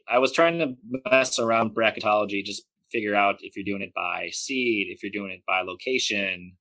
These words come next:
um, come up with different ways to do it. And it pretty much seems like they come along the lines of Fargo, you can get, Fargo, you can get three, four teams to, to bus easily. Um, all depends on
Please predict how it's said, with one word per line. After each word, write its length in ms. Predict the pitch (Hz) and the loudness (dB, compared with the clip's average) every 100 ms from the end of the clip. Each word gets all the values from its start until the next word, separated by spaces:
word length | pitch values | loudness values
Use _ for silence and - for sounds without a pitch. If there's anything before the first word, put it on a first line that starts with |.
| _ _ _ _ _ _ _ 92 | _ _ _ _ _ _ _ 0
um, 320 | 95 95 101 | 2 2 0
come 80 | 127 | 4
up 140 | 117 107 | 4 4
with 100 | 104 | 0
different 300 | 107 110 104 | -2 -2 -2
ways 200 | 98 - | -2 -2
to 60 | |
do 260 | 87 98 98 | -4 -2 -2
it. 200 | 92 - 92 | -4 -6 -8
And 600 | 92 90 90 90 90 87 - - _ | -6 -6 -8 -14 -16 -14 -14 -16 _
it 100 | 104 | -20
pretty 220 | - 160 156 | -6 0 4
much 200 | 147 - | 4 4
seems 380 | 135 135 127 - | -6 -6 -10 0
like 260 | 123 110 - - | 4 4 0 -10
they 80 | 113 | -4
come 120 | 117 | 0
along 360 | 113 110 110 110 107 104 104 104 | 2 2 -2 -10 -14 -10 -8 -4
the 60 | |
lines 440 | 101 101 104 101 98 | 0 0 0 -4 -4
of 500 | 95 95 92 92 92 - _ _ _ _ _ _ - | -4 -2 -4 -6 -10 -16 _ _ _ _ _ _ 6
Fargo, 320 | 151 165 165 | 6 8 6
you 180 | 151 135 | 4 2
can 140 | 139 | 2
get, 160 | 135 - - _ _ | 2 2 -8 _ _
Fargo, 240 | 135 127 123 | 4 4 4
you 140 | 120 | 2
can 80 | 120 | 2
get 180 | 107 - | 0 0
three, 140 | 107 | -4
four 200 | 101 110 | -2 -4
teams 580 | 104 107 104 101 101 - - | -4 -4 -2 -4 -8 -10 -6
to, 240 | 90 90 - | -6 -6 -12
to 80 | 101 | -8
bus 300 | 101 95 - | -2 -2 -2
easily. 680 | 90 90 92 92 92 90 87 _ _ - | -6 -6 -6 -6 -6 -8 -14 _ _ 0
Um, 500 | 90 90 90 87 87 - | 2 2 0 -4 -10 -2
all 160 | 98 101 | 0 0
depends 420 | 98 104 95 92 | -2 -4 -6 -4
on 720 | 98 92 92 90 90 90 | -2 -2 -4 -6 -10 -14